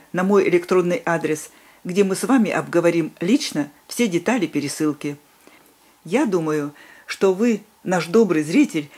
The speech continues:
не обвините меня в какой-то предвзятости. Будем взаимно терпимы и с уважением относиться друг к другу. Мне осталось на сегодня только искренне поблагодарить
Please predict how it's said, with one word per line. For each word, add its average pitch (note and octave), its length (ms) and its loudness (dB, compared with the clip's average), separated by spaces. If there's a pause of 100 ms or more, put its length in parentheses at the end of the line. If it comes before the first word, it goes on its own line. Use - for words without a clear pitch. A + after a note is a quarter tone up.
(120)
не B3 140 6
обвините C#4+ 520 4
меня E3 260 -2
в - 80 -16
какой-то G3+ 400 0
предвзятости. D#3 920 -2 (840)
Будем A3 340 0
взаимно G#3 500 2
терпимы F3 580 2 (260)
и G#3 60 -6
с G#3 120 -2
уважением G#3+ 580 2
относиться E3+ 600 -2
друг D3+ 180 -2
к - 40 -12
другу. D3+ 400 -4 (1500)
Мне G3+ 240 0
осталось E3+ 440 0
на E3+ 80 -4
сегодня F3 540 0 (320)
только A3 280 2 (160)
искренне F#3+ 460 0
поблагодарить A#3+ 840 2